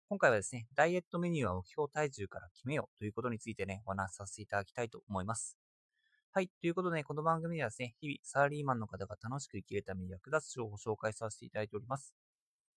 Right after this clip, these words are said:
毎日少し聞いてちょっと役立つ情報を積み上げちゃってくださいということでお話しさせていただいてるんですけど、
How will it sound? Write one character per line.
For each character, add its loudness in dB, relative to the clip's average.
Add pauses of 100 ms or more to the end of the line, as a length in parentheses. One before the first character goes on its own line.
(200)
毎 0
日 -8
少 4
し -4
聞 -6
い -6
て -20
ち -6
ょ 2
っ -2
と -2
役 0
立 0
つ -20
情 2
報 4
を -2
積 -8
み -2
上 -6
げ -4
ち -20
ゃ -20
っ -20
て -20
く -20
だ -6
さ -2
い 0
と -20
い -10
う -8
こ -10
と 0
で 6
お -2
話 -4
し -18
さ -12
せ -10
て -12
い -12
た -4
だ 0
い -4
て -10
る -4
ん -6
で -14
す -18
け -16
ど、 2